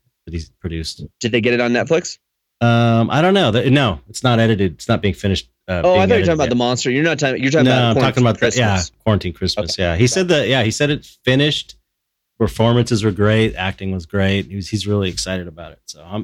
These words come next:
Speaker 1: I'm
Speaker 2: Awesome.
Speaker 1: happy, man, if he starts making movies. I mean, we used to talk about, him and I, back in the eighties, we were talking about script ideas, and he was, he was like you. He's always writing scripts,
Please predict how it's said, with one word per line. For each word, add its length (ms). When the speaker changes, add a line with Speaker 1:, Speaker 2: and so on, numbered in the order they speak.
Speaker 1:
I'm 80
Speaker 2:
Awesome. 20
Speaker 1:
happy, 360
man, 200
if 120
he 60
starts 440
making 280
movies. 440
I 40
mean, 160
we 120
used 120
to 60
talk 320
about, 300
him 180
and 100
I, 220
back 280
in 280
the 200
eighties, 520
we 100
were 280
talking 240
about 220
script 340
ideas, 460
and 100
he 80
was, 260
he 80
was 120
like 200
you. 80
He's 140
always 240
writing 300
scripts, 680